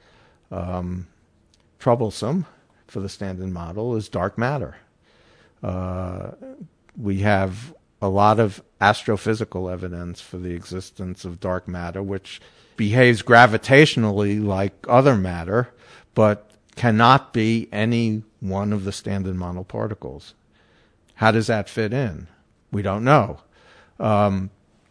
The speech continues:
now, one of the, there are a class of theories that attempt to extend the standard model to allow for dark matter, and a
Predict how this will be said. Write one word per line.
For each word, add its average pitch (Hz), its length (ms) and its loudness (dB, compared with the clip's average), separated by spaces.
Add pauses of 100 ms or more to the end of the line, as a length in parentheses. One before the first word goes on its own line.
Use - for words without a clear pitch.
(640)
now, 104 520 4
one 120 300 4
of 110 120 2
the, 104 380 2 (720)
there 110 340 0
are 104 60 0
a 104 60 -2
class 143 520 6
of 117 140 2
theories 127 580 0
that 104 140 -2
attempt 104 440 -4
to 110 140 -4
extend 110 440 -2
the 107 60 2
standard 98 500 -4
model 92 540 -6
to 95 280 -6
allow 98 340 -2
for - 180 -10
dark 95 340 -6
matter, 127 500 -2 (560)
and 107 300 -2
a 101 180 -2